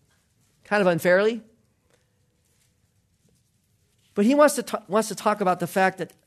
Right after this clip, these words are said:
how he was born, his birth. And he says here in Job ten, nine to twelve,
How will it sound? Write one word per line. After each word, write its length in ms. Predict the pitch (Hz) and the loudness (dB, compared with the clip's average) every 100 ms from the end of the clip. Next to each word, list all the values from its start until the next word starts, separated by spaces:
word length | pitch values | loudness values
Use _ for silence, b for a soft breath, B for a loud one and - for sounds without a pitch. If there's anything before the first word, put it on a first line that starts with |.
| _ b b | _ b b
how 240 | - 175 180 | -6 -2 0
he 140 | 185 | 0
was 180 | 160 127 | -4 -4
born, 480 | 151 180 139 117 - _ _ _ _ _ _ | -2 -2 -4 -8 -18 _ _ _ _ _ _
his 160 | 185 151 | -4 -4
birth. 480 | 139 190 135 - _ _ _ _ _ _ _ _ _ _ _ _ _ - - _ _ - | -2 -2 -2 -10 _ _ _ _ _ _ _ _ _ _ _ _ _ -20 -20 _ _ -10
And 100 | 156 | -8
he 60 | |
says 320 | 156 247 254 247 | -4 -2 -2 -2
here 120 | 196 | -6
in 80 | 151 | -4
Job 240 | 175 160 | -4 -4
ten, 320 | - 185 143 | -6 -4 -4
nine 220 | 147 151 | -4 -4
to 60 | 147 | -6
twelve, 420 | - 151 131 120 | -6 -4 -2 -4